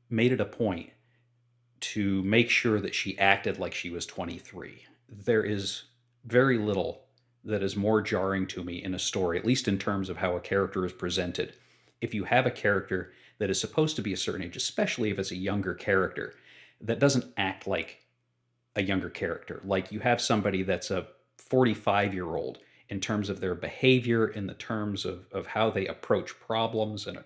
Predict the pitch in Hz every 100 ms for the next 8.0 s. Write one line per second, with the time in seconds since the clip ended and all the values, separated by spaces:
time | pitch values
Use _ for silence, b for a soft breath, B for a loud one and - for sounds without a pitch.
0 | - - 107 98 - - - - 120 117
1 | - 110 - - B B B - 185 185
2 | 104 101 98 90 - - 95 - - 107
3 | 95 - 87 87 95 - 139 143 110 95
4 | - B B - 104 92 92 92 92 -
5 | - - - - b b b b b b
6 | b _ _ _ _ _ _ - - 139
7 | 160 135 107 92 92 - - 67 -